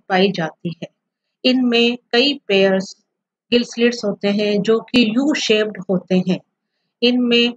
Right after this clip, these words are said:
link पृथक होते हैं, जनत कई होते हैं और सैक लाइक होते हैं। इनका development जो अप्रत्यक्ष होता है और इनमें जो लार्वी अवस्था होती है उसको tornaria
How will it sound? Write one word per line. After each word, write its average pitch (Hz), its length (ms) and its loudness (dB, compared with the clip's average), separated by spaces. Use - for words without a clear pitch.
link 254 260 0
पृथक 220 400 -2
होते 214 300 -2
हैं, 220 280 2
जनत 247 360 2
कई 285 200 2
होते 208 400 -2
हैं 208 340 -2
और 202 180 4
सैक 214 380 0
लाइक 208 360 0
होते 175 240 -10
हैं। 165 280 -16
इनका 254 420 -2
development 214 1080 -2
जो 233 260 -8
अप्रत्यक्ष 226 640 0
होता 190 240 0
है 214 360 0
और 202 140 2
इनमें 214 380 2
जो 214 120 0
लार्वी 208 380 2
अवस्था 214 420 0
होती 190 300 -2
है 214 60 -2
उसको 208 360 -6
tornaria 196 800 0